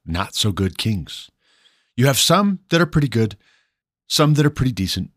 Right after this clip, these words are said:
better than others, but you have some that are absolutely corrupt and they're totally evil. And not for no reason is this given to us,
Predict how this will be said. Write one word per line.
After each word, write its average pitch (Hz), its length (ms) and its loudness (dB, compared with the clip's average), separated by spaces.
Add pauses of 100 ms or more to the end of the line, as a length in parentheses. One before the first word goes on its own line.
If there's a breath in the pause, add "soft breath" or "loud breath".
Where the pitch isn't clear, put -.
(140)
better 110 160 -2
than 98 140 -4
others, 82 380 -6 (500)
but - 120 -10
you 131 60 -2
have 127 100 -2
some 67 280 -4
that 90 120 -6
are 90 160 -8
absolutely 76 800 -6 (200)
corrupt - 380 -4
and 90 80 -6
they're 95 80 -2
totally 92 400 -8
evil. 95 360 -6 (800 soft breath)
And 131 500 2
not 120 200 2
for 135 100 0
no 131 100 6
reason 131 460 2 (640)
is 107 180 -2
this 107 180 -2
given 117 280 -2
to 82 160 -4
us, - 340 -6